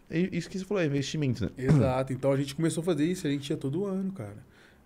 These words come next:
Speaker 2: Dava as férias, a gente já organizava, a gente aqui e tal, pra gente poder fazer de novo, de novo.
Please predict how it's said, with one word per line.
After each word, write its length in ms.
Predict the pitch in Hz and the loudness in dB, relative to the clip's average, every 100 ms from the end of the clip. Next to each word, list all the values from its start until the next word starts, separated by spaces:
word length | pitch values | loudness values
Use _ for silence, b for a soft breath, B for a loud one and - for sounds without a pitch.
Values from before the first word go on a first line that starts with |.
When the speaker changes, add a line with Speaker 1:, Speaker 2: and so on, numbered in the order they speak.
| 120 | -8
Speaker 2:
Dava 180 | 120 | -6
as 140 | 117 - | -6 -6
férias, 400 | 131 156 139 104 | -2 0 0 -2
a 80 | 107 | -8
gente 120 | 107 | -8
já 160 | 107 | -6
organizava, 640 | 110 104 107 104 107 120 107 | -6 -6 -4 -6 -6 -6 -6
a 60 | |
gente 240 | 104 110 117 | -6 -8 -10
aqui 160 | - | -10
e 60 | 117 | -10
tal, 360 | - 104 123 131 b - - | -8 -6 -8 -10 b -10 -4
pra 80 | 110 | -4
gente 180 | 104 | -4
poder 240 | - 113 104 | -6 -6 -6
fazer 200 | - 104 | -8 -8
de 100 | 110 | -6
novo, 420 | 165 180 127 117 - 104 | -4 -2 -2 -4 -12 -14
de 140 | 92 | -8
novo. 380 | 127 143 113 | -6 -4 -6